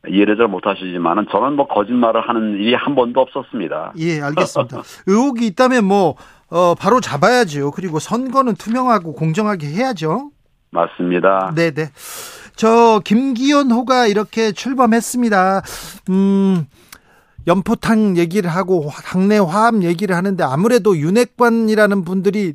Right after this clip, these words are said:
Speaker 2: 좀, 어, 자리를 차지하고 있는 것 같습니다. 어떻게 보셨는지요?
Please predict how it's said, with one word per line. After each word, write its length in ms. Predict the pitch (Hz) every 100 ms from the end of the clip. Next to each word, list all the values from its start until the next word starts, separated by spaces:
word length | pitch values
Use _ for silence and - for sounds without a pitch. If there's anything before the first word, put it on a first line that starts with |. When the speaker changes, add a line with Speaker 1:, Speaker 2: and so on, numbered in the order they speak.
| - -
Speaker 2:
좀, 260 | 196 160 - - - - - -
어, 420 | 160 165 165 156 143 _ _
자리를 420 | - 160 208 208
차지하고 500 | - 190 214 208 196
있는 260 | 202 202 208
것 100 | 185
같습니다. 460 | 180 - 214 190
어떻게 340 | 143 151 - 226
보셨는지요? 960 | 202 - 208 208 208 208 190 196 247